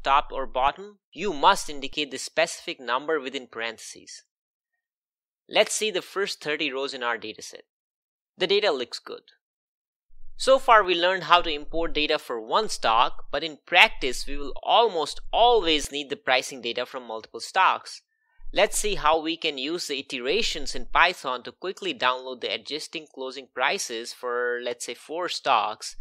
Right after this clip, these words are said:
Microsoft, Tesla, Amazon, and Apple.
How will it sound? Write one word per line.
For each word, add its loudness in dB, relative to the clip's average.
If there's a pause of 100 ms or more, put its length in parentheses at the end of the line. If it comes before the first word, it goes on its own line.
(100)
Microsoft, 2 (140)
Tesla, -2 (180)
Amazon, -6
and -12
Apple. -10